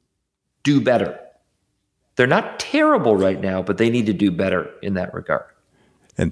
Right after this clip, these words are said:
Speaker 2: they've established a whole counterfeit crimes unit. The question is, how much of this is real versus P R? We've got a couple minutes left here.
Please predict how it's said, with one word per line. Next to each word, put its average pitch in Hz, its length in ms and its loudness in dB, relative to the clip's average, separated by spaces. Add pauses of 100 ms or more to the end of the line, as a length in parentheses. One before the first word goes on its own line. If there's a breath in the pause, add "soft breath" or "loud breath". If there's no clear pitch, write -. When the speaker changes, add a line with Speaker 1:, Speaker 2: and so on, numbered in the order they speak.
(120)
Speaker 2:
they've 110 340 4 (120)
established 117 460 -2
a 104 60 -4
whole 113 160 0
counterfeit 107 540 -2
crimes 113 380 0
unit. 110 400 0 (100)
The - 440 -12
question - 380 2
is, 95 160 0
how 104 120 2
much 107 200 2
of 90 100 -4
this 95 200 0
is 85 140 -6
real 98 280 4
versus 92 320 -4
P 98 240 -2
R? 92 240 2 (500 loud breath)
We've 113 100 0
got 117 160 2
a 98 40 0
couple 131 300 0
minutes 107 300 0
left 98 260 -2
here. 80 340 -6